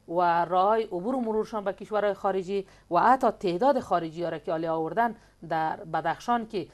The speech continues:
اینا مینگذاری می‌کنن، مین، مین فرش می‌کنن و مین می‌سازن و تعداد جوان‌ها را فعلاً تربیه می‌کنن به این خاطر. و، و، و بود دیگهش به خاطر ازی است که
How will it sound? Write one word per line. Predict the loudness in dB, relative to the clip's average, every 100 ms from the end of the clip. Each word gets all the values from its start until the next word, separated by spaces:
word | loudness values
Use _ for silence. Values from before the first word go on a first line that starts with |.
| -20 -18
اینا | -10 0 6 6 6 -4 -10
مینگذاری | -4 -4 -4 -6 -4 -2 0
می‌کنن، | -2 -2 -6 -6 -6
مین، | -8 -8 -8 -8
مین | -2 -2 0
فرش | 0 0 -2
می‌کنن | -10 -8 -8 -6
و | -4 0
مین | 0 0 -2
می‌سازن | -4 -4 -2 -4 -10 _
و | -6
تعداد | -2 2 2 2
جوان‌ها | 0 0 2
را | 0
فعلاً | 0 -2 -2
تربیه | -2 -2 -2 -2
می‌کنن | -4 -6 -8 -10 -14 _ -20 0
به | 2
این | 4
خاطر. | 2 -2 -4 -10 -2 6
و، | 10 10 6 _ -8
و، | 0 4 4
و | 2 -2 0 0 0 -4 -8 -8 0
بود | 2
دیگهش | 2 0 -2 0
به | 0
خاطر | 2 0 0 0
ازی | 0 2
است | 0 -2
که | -8